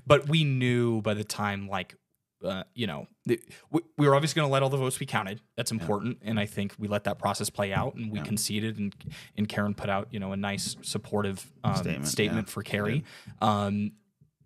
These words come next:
Speaker 1: but we, you know, we were gonna let the votes be counted, but we, we, ca-, we knew where it was headed by the time of two A M on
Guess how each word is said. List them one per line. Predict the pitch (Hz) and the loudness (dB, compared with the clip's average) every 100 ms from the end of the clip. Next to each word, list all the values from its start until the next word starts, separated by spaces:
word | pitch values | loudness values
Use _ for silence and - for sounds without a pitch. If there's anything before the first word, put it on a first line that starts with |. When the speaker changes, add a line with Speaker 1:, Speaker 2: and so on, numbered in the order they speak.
| - 110 | -20 6
Speaker 1:
but | 127 113 - | 6 6 0
we, | 123 147 | -4 0
you | 156 | 2
know, | 135 | 2
we | 131 | 2
were | |
gonna | 135 127 | 2 0
let | 120 | -2
the | 113 | 0
votes | 110 | -2
be | - | -2
counted, | - 98 | -6 -4
but | 104 | -2
we, | 117 113 | -4 -2
we, | 117 | -2
ca-, | 127 131 | 0 2
we | 131 | 4
knew | 120 | 4
where | 113 | 2
it | |
was | 101 - | 0 -2
headed | 92 90 - _ _ _ - - - _ | -4 -6 -10 _ _ _ -16 -16 -16 _
by | 110 | 2
the | 104 | 2
time | - 98 87 | -2 -4 -6
of | - | -6
two | - 98 | -2 -2
A | 80 | -2
M | 90 69 | -6 -8
on | 69 57 | -10 -12